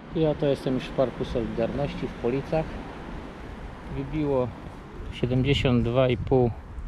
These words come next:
kilometra. Garmin praktycznie to samo. Także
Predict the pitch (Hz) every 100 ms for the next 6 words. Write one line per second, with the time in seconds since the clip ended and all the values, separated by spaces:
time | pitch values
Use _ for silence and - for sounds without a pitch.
0 | - - - - - - - - - -
1 | - - 127 123 143 139 131 113 123 123
2 | 123 117 - - - - - - - -
3 | - 120 - 127 - 120 - - 131 127
4 | 127 120 - - - - - - - -
5 | - - - - - 110 - 117 113